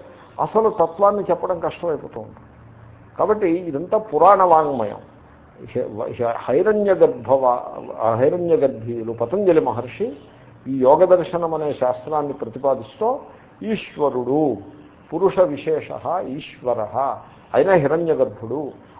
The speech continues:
ఆయనే ఈ యోగ దర్శనాన్ని మానవాళికి అందించినాడు అని అలా వర్ణిస్తారు. ఏకేశ్వరవాదులు అనేక ఈశ్వరులను అంగీకరించారు. So ఆ హిరణ్య గర్భుడికి ప్రాణః అని పేరు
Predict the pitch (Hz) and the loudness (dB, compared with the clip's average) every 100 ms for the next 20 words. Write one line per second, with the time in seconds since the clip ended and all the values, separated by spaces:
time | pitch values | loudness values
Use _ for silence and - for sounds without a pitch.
0 | - 123 160 196 196 156 147 175 175 147 | -2 2 2 2 0 4 4 4 0 -2
1 | - 143 143 175 160 131 156 143 131 123 | -8 -6 -4 -2 0 2 4 4 2 0
2 | 170 143 135 165 - 135 110 113 143 - | -4 -2 -6 -10 -10 -8 -8 -8 -12 -14
3 | - - - - - - 170 175 131 143 | -20 -20 -20 -20 -20 -14 -6 0 2 4
4 | 123 127 113 - - - - - - 147 | 2 -4 -16 -20 -20 -20 -20 -14 -6 2
5 | 233 214 - 170 147 120 104 - - - | 4 4 2 -2 -2 -2 -4 -8 -20 -20
6 | - - - - - - 117 160 175 175 | -20 -20 -20 -20 -20 -10 0 0 0 -2
7 | 165 - 170 156 151 135 117 139 147 104 | -4 -6 -8 -6 -4 -6 -6 -6 -6 -10
8 | 98 - - - - - - - - - | -14 -20 -20 -20 -20 -20 -20 -20 -20 -20
9 | - - - - - - 175 160 - 123 | -20 -20 -20 -20 -20 -2 2 2 2 4
10 | 127 120 110 120 170 180 175 151 143 110 | 6 6 2 -2 -2 4 6 6 0 -4
11 | 127 131 226 247 - 127 123 123 123 113 | -8 -6 -8 -12 -6 -2 2 2 0 -4
12 | 107 107 110 123 113 110 | -8 -8 -10 -10 -10 -12